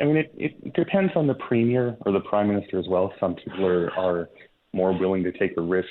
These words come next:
than others. I think that, uh, our premier is y-, more, more cautious, more conservative than a lot of other people. But,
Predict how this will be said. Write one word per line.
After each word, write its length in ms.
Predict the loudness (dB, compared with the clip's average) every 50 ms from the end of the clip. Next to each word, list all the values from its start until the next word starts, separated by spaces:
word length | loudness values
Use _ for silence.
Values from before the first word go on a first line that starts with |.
| -8 -6
than 160 | -6 -4 -2
others. 360 | -2 0 2 2 2 2 0 -4
I 60 | -8
think 240 | -8 -6 -6 -6 -6 -4
that, 160 | -6 -6 -6 -6 -4 -2
uh, 340 | -2 -2 -2 -4 -4 -8 -10 -6 -2 0
our 120 | 0 0
premier 500 | 0 -4 -6 -4 -2 -2 0 0 0 0
is 120 | -2 -2 -6 -10 -20 -20 -20 _ _ _ _ _ _ _ -10 -10
y-, 80 | -8 -8 -8 -12 -14 -14 -12 -8
more, 320 | -4 0 0 2 2 0 -2 -4 -10 -10 -6
more 240 | -2 0 0 -2 -2
cautious, 560 | -2 0 0 0 0 0 0 -2 -2 -2 -2 -4 -6
more 160 | -4 -4 -4
conservative 800 | -4 -6 -12 -12 -8 -4 -4 -2 -2 -2 0 0 -2 -2 -4 -8
than 220 | -10 -8 -8 -8 -10 -14 -18 -20 -20 _ _ _ _ _ _ _ _ _ _ _ _ _ _ _ 0
a 40 | 2
lot 220 | 2 2 2 2
of 80 | 2 2
other 220 | 2 2 2 0
people. 280 | 0 0 0 2 2 0
But, 220 | 2 2 0 0